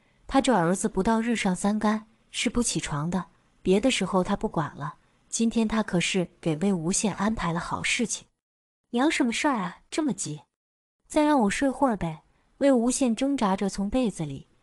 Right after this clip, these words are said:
也没挣扎出来。“阿羡别睡了呀，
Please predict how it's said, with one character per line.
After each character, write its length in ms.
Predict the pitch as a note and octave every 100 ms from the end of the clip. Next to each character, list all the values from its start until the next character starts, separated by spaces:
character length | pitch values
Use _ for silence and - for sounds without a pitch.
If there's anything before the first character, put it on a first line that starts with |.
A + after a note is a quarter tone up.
| _ -
也 120 | F#3
没 160 | F3 F#3+
挣 220 | C4 C4+
扎 200 | F#3 E3
出 160 | -
来。 220 | E3 D3+ - _ _ _ _ _ _
“阿 120 | - D4+
羡 220 | D#4 B3+
别 140 | F#3+
睡 280 | G3+ - C#4+
了 80 | F#3
呀， 280 | E3+ -